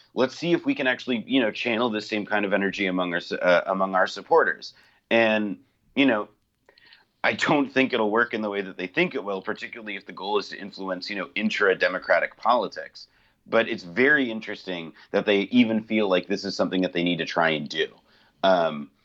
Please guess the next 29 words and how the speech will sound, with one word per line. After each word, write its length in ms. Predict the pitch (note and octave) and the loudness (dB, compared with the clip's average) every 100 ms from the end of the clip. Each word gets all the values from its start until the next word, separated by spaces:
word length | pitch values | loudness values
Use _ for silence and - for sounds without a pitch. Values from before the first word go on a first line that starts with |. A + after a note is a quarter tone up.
| _ _ - | _ _ -2
I, 120 | G#2+ | -2
I, 120 | - F2+ - | -2 -6 -2
I'm 160 | A2+ G2+ | -2 -2
str-, 400 | - - C3 - | -8 -4 -4 -4
I 40 | |
strongly 680 | - - C#3+ C#3+ C3 A#2 G2+ | -8 -4 2 4 4 2 0
doubt 260 | G2 F#2+ | 0 -2
that 80 | F#2+ | -4
it'll 180 | F2 E2+ | -6 -4
work 260 | E2+ F2+ | -2 -4
in 80 | F2 | -6
the 80 | E2 | -4
way 160 | D#2+ F2 | -4 -2
that 180 | E2+ | -4
they 80 | D#2+ | -8
think 260 | - F2+ A#2 | -4 0 2
it 100 | G2+ | 4
will, 300 | B2 C3+ C3+ - - | 6 6 4 -10 -4
just 220 | G2+ - | -2 0
because 360 | G2 G2+ F#2+ E2 | -2 2 2 2
of, 200 | F2+ D#2+ | 0 -2
you 120 | - F2+ | -2 0
know, 180 | D#2+ | 0
w-, 220 | D#2 E2 - | -2 -6 -2
what 140 | F#2+ | 2
you 280 | F#2 G2+ F#2 | 4 4 4
pointed 420 | F2 - F#2 F2+ | 0 -2 2 2
to 180 | - E2 | 0 0
earlier, 500 | D#2 G#2 A2 A#2+ B2+ | 4 4 6 4 2